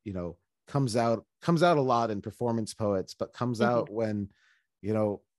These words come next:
Speaker 1: uh, Button does a really good job. And I, and I appreciate them as a press because they do a really good job of pulling the people who affect an audience.
Speaker 2: Yeah, absolutely.
Speaker 1: Um,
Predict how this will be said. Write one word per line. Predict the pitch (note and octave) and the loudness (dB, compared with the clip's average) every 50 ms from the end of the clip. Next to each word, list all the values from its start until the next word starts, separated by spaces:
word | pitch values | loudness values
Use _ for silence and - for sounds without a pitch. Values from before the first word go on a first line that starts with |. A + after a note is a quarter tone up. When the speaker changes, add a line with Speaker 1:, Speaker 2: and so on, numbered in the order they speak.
| _ _ _ _ _ _ _ _ _ _ _ - | _ _ _ _ _ _ _ _ _ _ _ -8
Speaker 1:
uh, | A#2 G#2 - - _ _ _ _ _ - | -8 -8 -8 -10 _ _ _ _ _ -20
Button | C#3+ C3 C3 C3 E3 F3 - F#3+ F#3+ F3+ | -18 -8 -2 0 0 2 2 2 0 2
does | D3 C#3 C3 A#2 | 4 2 2 2
a | B2+ B2 | 2 0
really | A2 A#2 A2+ A2+ A2+ G#2+ | -2 -2 -2 -2 -2 -4
good | F#2+ G#2+ G2+ F2+ | -4 -4 -4 -2
job. | - G#2+ G2 F#2+ F#2 G2 | -2 -2 0 0 -2 -2
And | G2 F#2+ | -4 -4
I, | G2 F2 D2+ | -6 -6 -6
and | G2 G#2+ G#2 | -6 -4 -4
I | G2+ G2 F2+ _ - | -4 -4 -6 _ -12
appreciate | - - - - D#3+ C#3 - C#3 B2 - | -14 -8 -4 -2 -2 0 0 0 -2 0
them | - A2 G#2+ | 0 0 0
as | G#2 D#2+ G2 | -2 -4 -6
a | - | -8
press | - - G#2+ F#2+ - | -6 -4 -4 -4 -4
because | A2 G2+ - G2 F2 | -6 -8 -8 -6 -6
they | G#2+ G2 | -4 -2
do | A2+ B2 B2 | 0 0 0
a | A#2 | 0
really | G#2+ A2+ G#2 G#2 F#2+ | 0 -2 -2 -2 -4
good | G2 F2+ | -4 -4
job | - G2+ F#2 F2+ | -4 -2 -2 -2
of | F#2 E2 _ | -4 -8 _
pulling | - - - A#2+ A#2+ A#2 A2+ | -12 -8 -4 -4 -2 -2 -2
the | G2+ G2 | -4 -4
people | - - G#2+ G2+ - - G2 | -6 -8 -8 -8 -6 -6 -6
who | F#2 - G#2+ | -4 -4 -6
affect | F#2+ - - - G2 F2+ - - | -8 -8 -6 -8 -8 -8 -6 -8
an | F2+ E2 | -10 -8
audience. | C#2+ D2 - - - _ _ - - - - - _ _ _ | -8 -10 -12 -14 -18 _ _ -18 -18 -18 -18 -20 _ _ _
Speaker 2:
Yeah, | - G3+ F#3 - D3 - - - - _ - | 0 2 2 2 2 -2 -10 -16 -14 _ -6
absolutely. | D#3 D#3 D3+ - - - A2+ G#2+ F#2+ F2+ D3+ D#3 | -6 -6 -6 -6 -8 -4 -4 -4 -4 -4 -8 -10
Speaker 1:
Um, | - | -14